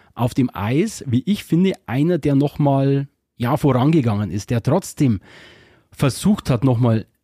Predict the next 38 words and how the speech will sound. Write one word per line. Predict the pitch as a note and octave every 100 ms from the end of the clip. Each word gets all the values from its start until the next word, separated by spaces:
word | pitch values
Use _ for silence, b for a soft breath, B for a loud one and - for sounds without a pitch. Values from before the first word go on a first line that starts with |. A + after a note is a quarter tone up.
| _
sowohl | - A2 G#2+
die | G#2
Mitspieler, | F3 - - E3 D#3+ D3+ C#3+ _ _ _ _ _ -
auch | G#2+
das | C3
Stadion | - C#3+ F#3 F#3 B2+
mitzunehmen. | D3 - - B2 B2 A2 G2
Du | G2
hast | A#2 -
zwei | A#2+ G#2
Tore | G#2 D3 F#3
erzielt, | F3+ - E3+ G3 - b b b b
das | A2+
hat | B2+ D3+
man | A#2+
bei | A2+
deinem | A#2 A#2
Jubel | B2+ F3 F#3
zum | - C#3+
eins | A#2+ B2+ -
zu | A2+
vier | - B2+ E3+
gesehen, | F3+ - F3+ F#3 F3
wie | C3
du | C3 B2+
dann | B2+ A#2
irgendwie | A#2+ A2+
so, | A2 E2+
so | F#2+
aufs | E2+ -
Eis | B2 D3 D3 - -
drischt, | D3 E3 - -
mal | D3 C#3 C#3+
nochmal | D3 D3 C3+
kurz, | D#3 D#3 D3
oder | C3 B2
nach | B2 -
dem | B2